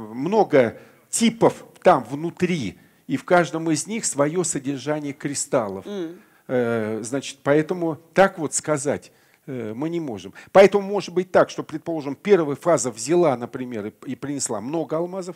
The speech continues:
Speaker 2: Мгм.
Speaker 1: а вторая где-то там из этого же очага, она уже взяла остатки алмазов.
Speaker 2: Либо
Speaker 1: Тогда будет
Speaker 2: наоборот,
Speaker 1: меньше. Да,
Speaker 2: соответственно.
Speaker 1: поэтому
Speaker 2: Мгм.
Speaker 1: здесь всё,
Speaker 2: Хорошо.
Speaker 1: всё очень просто.
Speaker 2: Хорошо, спасибо большое.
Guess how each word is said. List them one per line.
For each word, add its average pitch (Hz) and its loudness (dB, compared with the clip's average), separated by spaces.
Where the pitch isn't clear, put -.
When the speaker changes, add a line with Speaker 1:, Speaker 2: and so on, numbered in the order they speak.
Speaker 2:
Мгм. 220 -18
Speaker 1:
а - 2
вторая 208 6
где-то 151 0
там 131 0
из 123 -4
этого 135 -2
же 120 -4
очага, 131 -2
она 190 -2
уже 226 0
взяла 185 2
остатки - 4
алмазов. 113 -8
Speaker 2:
Либо 196 -14
Speaker 1:
Тогда 208 4
будет 196 -4
Speaker 2:
наоборот, 143 -12
Speaker 1:
меньше. 123 -14
Да, 262 -12
Speaker 2:
соответственно. 277 -10
Speaker 1:
поэтому 180 -16
Speaker 2:
Мгм. 135 -16
Speaker 1:
здесь 202 -14
всё, - -8
Speaker 2:
Хорошо. 143 -6
Speaker 1:
всё - -8
очень 160 -8
просто. - -16
Speaker 2:
Хорошо, 226 -20
спасибо 202 -18
большое. 170 -18